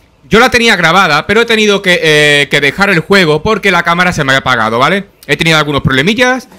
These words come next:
técnicos, em, el micro, como es un micro, eh, con, con conector micro U S B, el, el micro U S B suele, suele bailar, o sea, eh,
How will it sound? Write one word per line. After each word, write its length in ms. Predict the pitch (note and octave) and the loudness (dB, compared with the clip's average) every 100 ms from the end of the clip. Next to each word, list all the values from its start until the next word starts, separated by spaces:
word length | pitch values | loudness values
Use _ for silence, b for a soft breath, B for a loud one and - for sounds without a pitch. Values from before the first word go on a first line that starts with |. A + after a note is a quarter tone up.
| B - | B -2
técnicos, 680 | A3+ A#3 B3 A#3+ A#3+ A#3+ - b b | -2 0 -2 0 0 -2 -12 b b
em, 520 | D3+ D#3 D#3 D#3 D#3 D#3 | -2 2 2 2 0 -2
el 160 | C#3 D#3 | 0 0
micro, 440 | B3+ G3 G3 G#3+ - _ _ | 0 0 -2 -2 -10 _ _
como 180 | C3+ C3 | -4 0
es 140 | F3 G#3+ | 0 0
un 100 | G3+ | 0
micro, 880 | G3 F#3+ F#3 F3+ F3 E3+ E3 D#3+ _ _ - b b - | 0 0 0 2 0 -2 -4 -8 _ _ -20 b b -6
eh, 840 | D3+ D#3 D#3 D3+ D3+ D3+ D3 D3 - | 0 2 2 2 2 2 0 -2 -4
con, 300 | D3+ D3+ E3 | -4 -4 -6
con 200 | D3+ D3 | -8 -6
conector 680 | D3+ C#3+ C3+ F3 C3+ - _ | -4 -4 -4 -4 -4 -6 _
micro 400 | C#3 D3 C3+ C3 | -8 -6 -4 -4
U 180 | D#3 F3+ | -2 -2
S 240 | E3+ C#3+ | -2 0
B, 320 | D3+ C#3 E3 _ _ _ _ _ _ _ _ _ _ _ _ _ - | 0 0 -4 _ _ _ _ _ _ _ _ _ _ _ _ _ -4
el, 440 | F#3 G#3+ A3+ A3 G#3 | 0 2 0 -2 -2
el 140 | G#3+ | 0
micro 260 | A3 B3+ A#3+ | 0 0 2
U 100 | A3 | 2
S 220 | - F3 | 0 0
B 260 | F#3+ F#3 | 0 0
suele, 840 | D#3 E3 D#3+ F3+ F3 D3 B2+ A#2+ A2 _ b b | -2 -4 -2 2 2 2 0 -2 -8 _ b b
suele 360 | _ E3+ G3+ G#3 | _ -2 0 0
bailar, 640 | D3+ C#3 C#3+ G3 F#3 - | 0 0 0 0 -2 -6
o 20 | - | -8
sea, 200 | C#3 B2+ | -6 -2
eh, 260 | B2+ C3 | -2 -4